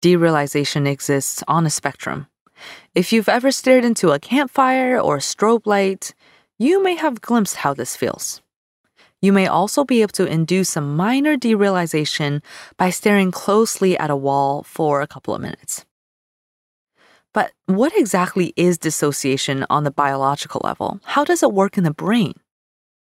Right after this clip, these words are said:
Well, dissociation, just like any other psychological experience, is based in the brain. There's still a lot of mystery surrounding how it works,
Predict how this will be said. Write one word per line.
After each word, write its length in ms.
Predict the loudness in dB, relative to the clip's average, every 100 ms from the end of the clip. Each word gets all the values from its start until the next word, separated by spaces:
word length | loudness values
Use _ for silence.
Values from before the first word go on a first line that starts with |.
| _ _ -20 -20 -12 -2
Well, 300 | 2 2 0 -2
dissociation, 800 | -2 0 0 2 0 0 -2 0
just 240 | -2 -2
like 220 | -4 -4 -2
any 300 | 2 4 4
other 200 | 2 0
psychological 680 | 0 0 0 0 -2 -4
experience, 800 | -4 -4 -4 -4 -4 -6 -8 -10 _ _ 0
is 240 | 2 2
based 420 | 0 -2 -2 -6
in 160 | -6 -4
the 100 | -2
brain. 300 | -4 -6 -12 _ _ -20 -20 -20 _
There's 180 | 0 2
still 280 | 2 2 2
a 20 |
lot 320 | 2 2 4
of 80 | 4
mystery 400 | 4 2 0 0
surrounding 480 | 0 -2 -2 -2 -4
how 240 | -2 -2
it 80 | -2
works, 480 | 0 0 0 -6